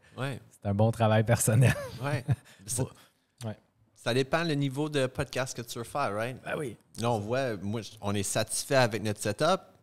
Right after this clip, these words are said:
Speaker 2: Ouais.
Speaker 1: That's it.
Speaker 2: Ben, tu sais, c'est ça, ce que, ce que j'ai remarqué, ben, tu sais, je sais, je sais que ça fait longtemps que j'ai été, euh,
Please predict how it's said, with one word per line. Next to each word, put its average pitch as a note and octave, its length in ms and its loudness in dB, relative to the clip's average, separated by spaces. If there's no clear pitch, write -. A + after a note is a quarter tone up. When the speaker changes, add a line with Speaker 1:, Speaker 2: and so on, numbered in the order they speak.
Speaker 2:
Ouais. A#2 160 0
Speaker 1:
That's G#2 320 -4
it. F#2+ 140 -10
Speaker 2:
Ben, A2 280 -2
tu A#2 120 2
sais, A2+ 60 4
c'est G#2 120 -2
ça, A#2 220 0
ce - 80 -8
que, A2 220 0
ce G#2 80 -6
que A2 100 -6
j'ai G#2 80 -4
remarqué, G2+ 400 0
ben, F2+ 180 2
tu G#2+ 140 -2
sais, F2+ 200 0
je F2+ 140 -2
sais, F#2+ 300 0
je F2 120 -2
sais G#2+ 280 2
que - 60 -8
ça F2 120 -2
fait G2 180 -4
longtemps F2+ 460 0
que F#2 140 -2
j'ai E2 180 -4
été, F2+ 360 -2
euh, - 20 -8